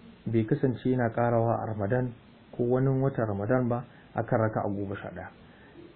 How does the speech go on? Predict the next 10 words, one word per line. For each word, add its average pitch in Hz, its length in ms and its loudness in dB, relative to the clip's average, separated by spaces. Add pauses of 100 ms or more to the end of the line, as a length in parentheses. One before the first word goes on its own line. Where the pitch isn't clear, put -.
(120)
Idan 165 240 6
mutum 170 260 8
yana 156 200 10
da 123 100 8
daman 139 500 6 (320)
zai 139 240 8
iya 135 160 6
tashi 131 480 4
wancan 101 420 0
din, 131 140 0